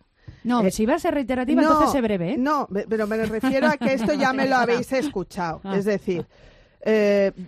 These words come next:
Speaker 2: yo vengo, provengo de una familia que se ha dedicado al turismo, mm, toda la vida. O sea, yo me he comido, me he vestido y me han educado.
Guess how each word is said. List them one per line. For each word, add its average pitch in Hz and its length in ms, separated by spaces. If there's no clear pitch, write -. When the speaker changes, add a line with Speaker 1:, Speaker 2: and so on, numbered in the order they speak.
Speaker 2:
yo 220 120
vengo, 233 280
provengo 214 320
de 226 80
una 214 140
familia 240 360
que 220 100
se 208 120
ha - 20
dedicado 202 280
al 202 100
turismo, 311 480
mm, 170 600
toda 208 220
la 190 120
vida. 156 200
O 165 60
sea, 175 220
yo 185 220
me 180 280
he 170 40
comido, 269 600
me 208 160
he - 20
vestido 190 460
y 180 80
me 175 200
han 165 200
educado. 262 640